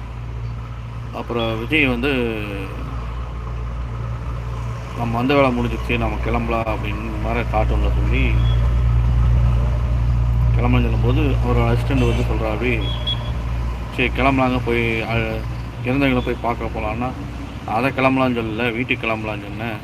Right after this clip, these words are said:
நம்ம வீட்டில் போய் படுத்தோம்னா தான் எனக்கு நல்லா தூக்கம் வரும்" அப்படின்னு ஃப்ளைட்டில் கிளம்பி போகிற மாதிரி ஒரு கார்ட்டூனில் வந்து ஒரு வீடியோ இதாச்சு.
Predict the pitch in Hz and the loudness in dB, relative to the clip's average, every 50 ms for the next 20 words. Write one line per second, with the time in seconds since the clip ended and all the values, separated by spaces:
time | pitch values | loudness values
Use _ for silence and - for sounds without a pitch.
0 | - - - 110 - - 113 131 131 120 123 120 117 - - 110 113 113 - 113 | -10 -10 -10 -8 -6 -2 0 0 0 2 0 0 0 0 -4 -6 -6 -6 -8 -10
1 | 107 107 104 101 98 - 120 123 135 143 - - - - - - - - - - | -10 -8 -8 -10 -8 -6 -6 -6 -6 -6 -10 -12 -14 -14 -16 -14 -14 -12 -12 -10
2 | 110 113 107 107 107 113 120 120 120 - 120 117 117 - 110 101 101 107 110 104 | -10 -10 -8 -8 -4 -2 -2 -2 -2 -4 -6 -6 -6 -6 -6 -6 -6 -6 -6 -8
3 | 98 - 101 101 - 139 165 - - - - - - - - - - - - - | -8 -8 -8 -6 -6 -6 -8 -8 -12 -14 -14 -14 -14 -14 -14 -14 -14 -14 -14 -14
4 | - - - 131 147 156 139 135 131 117 123 123 123 123 120 - - 117 117 113 | -8 -2 0 2 2 2 2 2 0 2 2 0 0 -2 -4 -6 -4 -4 -4 -4
5 | 107 104 110 117 127 120 110 117 - - 110 113 117 - 113 107 104 101 101 101 | -4 -4 -4 -4 -4 -4 -6 -8 -6 -4 -4 -4 -2 -4 -6 -6 -6 -6 -8 -8
6 | 104 107 120 113 107 101 101 98 95 104 107 104 104 101 101 101 98 - - - | -6 -6 -6 -6 -6 -8 -8 -10 -8 -6 -6 -4 -4 -6 -6 -8 -12 -12 -12 -14
7 | - - - - - - - - - - - - - - - - 104 101 101 98 | -14 -14 -14 -14 -16 -14 -14 -14 -14 -14 -14 -14 -14 -14 -12 -12 -10 -10 -10 -10
8 | - - - | -12 -12 -14